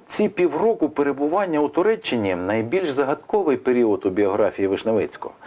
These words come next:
На батьківщині він і його козаки віднині вважались перебіжчиками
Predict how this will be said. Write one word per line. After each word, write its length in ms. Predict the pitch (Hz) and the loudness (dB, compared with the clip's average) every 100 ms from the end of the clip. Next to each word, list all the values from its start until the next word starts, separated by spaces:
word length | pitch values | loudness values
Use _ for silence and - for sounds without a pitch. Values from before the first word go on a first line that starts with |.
| - - - | -8 -6 -2
На 120 | 123 | 0
батьківщині 760 | 143 - 175 - - 226 170 123 | -2 0 -2 -2 -2 0 0 0
він 200 | 214 202 | -2 -2
і 80 | 135 | 2
його 260 | 139 143 147 | 2 2 0
козаки 480 | 147 131 151 208 165 | 0 0 0 0 0
віднині 500 | 127 113 196 190 135 | 0 0 -2 0 0
вважались 580 | 113 117 175 170 151 | 0 0 2 2 0
перебіжчиками 1000 | - 139 139 135 170 - 135 - 139 139 | -2 0 0 0 -2 -2 -4 -2 0 0